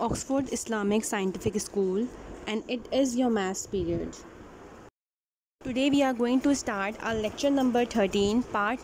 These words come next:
number one। As we have completed question number one of exercise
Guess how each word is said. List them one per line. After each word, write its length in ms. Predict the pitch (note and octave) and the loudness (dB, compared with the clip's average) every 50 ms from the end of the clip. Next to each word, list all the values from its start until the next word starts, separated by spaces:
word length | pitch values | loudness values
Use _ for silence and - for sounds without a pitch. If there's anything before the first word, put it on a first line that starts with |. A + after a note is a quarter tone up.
| B3+ | 0
number 220 | A3 G#3+ F#3+ G3+ G3+ G3 F#3 F3+ | 2 2 2 2 2 2 2 0
one। 220 | F3+ D#3+ D#3 E3 E3+ - - - - - - - - A3+ | 0 0 -2 -4 -6 -8 -12 -14 -14 -14 -12 -8 -6 -4
As 160 | A#3 C4 B3+ C4+ D4 | -4 -4 -2 -2 0
we 20 | C#4 | 2
have 180 | C#4+ C#4 - - | 2 0 2 2
completed 580 | C4 A#3+ A3 - A3+ G#3+ - A3 A3+ A#3+ - - A#3 | 0 0 2 2 0 2 2 2 0 0 2 2 0
question 420 | A3 A3 - - D4+ D4+ D4+ D4+ D4 | 2 2 0 -2 -2 0 0 2 2
number 200 | C4+ B3+ C#4 C#4 A3+ G3+ A3+ | 2 2 2 2 2 2 0
one 240 | A#3 C4 C#4+ C#4 C4+ | 0 2 2 0 -2
of 100 | C#4 - - A3+ | -4 -6 -8 -8
exercise 680 | - - - D4+ D4 - - C4 A3 G3+ G#3+ A#3 A3 | -8 -6 -6 -6 -6 -6 -6 -6 -4 -4 -4 -4 -4